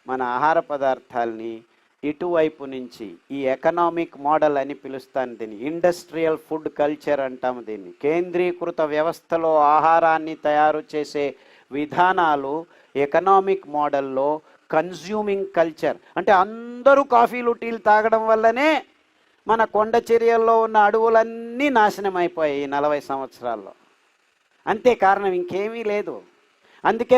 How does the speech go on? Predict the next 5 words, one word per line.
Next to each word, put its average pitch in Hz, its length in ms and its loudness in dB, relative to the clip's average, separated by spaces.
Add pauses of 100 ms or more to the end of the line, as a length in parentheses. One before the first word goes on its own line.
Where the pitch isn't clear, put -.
మన 226 140 2
జీవనదులు 226 640 0 (100)
ఎండిపోతున్నాయి, 196 800 -2 (1500)
వర్షాధారపు 226 840 4
నదులుగా 220 420 4